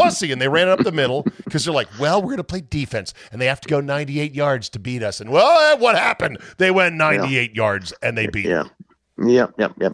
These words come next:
Speaker 2: It's a great
Speaker 1: Scared
Speaker 2: team.
Speaker 1: money,
Speaker 2: It's
Speaker 1: scared money don't make money. Cowardly coaching decisions are always punished, in my opinion,
Speaker 2: Right.
Speaker 1: Andy.
Speaker 2: Al-, also, it, uh,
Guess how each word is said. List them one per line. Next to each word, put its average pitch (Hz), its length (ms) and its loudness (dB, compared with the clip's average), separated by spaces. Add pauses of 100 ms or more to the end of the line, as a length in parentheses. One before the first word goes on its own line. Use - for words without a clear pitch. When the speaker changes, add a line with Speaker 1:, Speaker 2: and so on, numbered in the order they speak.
Speaker 2:
It's 98 160 -2
a - 60 0
great 156 160 4
Speaker 1:
Scared 233 160 2
Speaker 2:
team. 185 100 6
Speaker 1:
money, 214 220 4
Speaker 2:
It's - 260 -10
Speaker 1:
scared 135 420 -6
money 180 160 0
don't 185 160 0
make 175 220 0
money. 127 280 -4
Cowardly 247 760 -2
coaching 160 480 -4
decisions 107 580 -6 (380)
are 147 180 2 (140)
always 240 460 2
punished, - 520 -6 (300)
in 127 100 -4
my 120 160 2
opinion, 196 280 0
Speaker 2:
Right. 185 160 0
Speaker 1:
Andy. 78 240 -20 (600)
Speaker 2:
Al-, 160 80 6 (100)
also, 156 600 4
it, 127 240 2
uh, 95 100 0